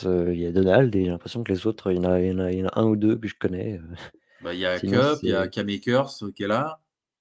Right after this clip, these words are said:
Speaker 2: Heu,
Speaker 1: Oh ouais,
Speaker 2: ils
Speaker 1: mais
Speaker 2: ont
Speaker 1: en
Speaker 2: perdu
Speaker 1: défense,
Speaker 2: Bo-,
Speaker 1: il y a plus
Speaker 2: Bobby
Speaker 1: rien à part
Speaker 2: Wagner,
Speaker 1: Donald, quoi.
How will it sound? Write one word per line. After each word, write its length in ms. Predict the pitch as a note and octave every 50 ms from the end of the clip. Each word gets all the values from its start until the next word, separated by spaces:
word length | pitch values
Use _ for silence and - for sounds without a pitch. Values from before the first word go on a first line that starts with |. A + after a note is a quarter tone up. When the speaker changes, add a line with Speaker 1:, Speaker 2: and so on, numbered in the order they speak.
| _ _ -
Speaker 2:
Heu, 40 | - D#2 D#2 D#2+ - _ -
Speaker 1:
Oh 100 | B2+ C#3+
ouais, 100 | D3+ C#3
Speaker 2:
ils 80 | A#2 G2+
Speaker 1:
mais 20 |
Speaker 2:
ont 40 | F#2
Speaker 1:
en 60 | F#2
Speaker 2:
perdu 0 |
Speaker 1:
défense, 240 | G2 G2+ F#2+ - C#3+
Speaker 2:
Bo-, 160 | C3+ G2 F2+
Speaker 1:
il 20 | F2+
y 20 |
a 40 | -
plus 140 | - G2+ G2+
Speaker 2:
Bobby 160 | G2+ C#3 D#3
Speaker 1:
rien 40 | A#2+
à 40 | F#2+
part 120 | F#2+ F#2+
Speaker 2:
Wagner, 40 | B2
Speaker 1:
Donald, 320 | B2+ C#3 C#3 C#3+ D3 C#3+ B2
quoi. 160 | G#2+ A2